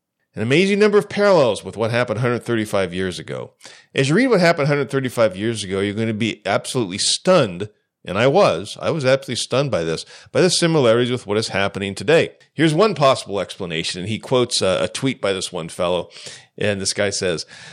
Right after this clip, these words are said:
"Fauci was a student of the smallpox pandemic and made sure that we've made all the same mistakes in order to maximize carnage and fatalities."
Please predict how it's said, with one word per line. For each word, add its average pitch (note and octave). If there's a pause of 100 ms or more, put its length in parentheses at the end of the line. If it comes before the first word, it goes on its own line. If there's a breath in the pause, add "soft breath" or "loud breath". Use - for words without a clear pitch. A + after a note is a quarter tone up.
(180 loud breath)
"Fauci A3
was D#3+
a B2+
student D#3
of A2
the A2
smallpox C#3
pandemic B2
and A2
made A#2+
sure C#3
that A#2+
we've A#2
made A#2
all D3
the D#3+
same C#3+
mistakes A#2+
in G2+
order A2
to F#2
maximize A#2+
carnage A#2
and -
fatalities." C3+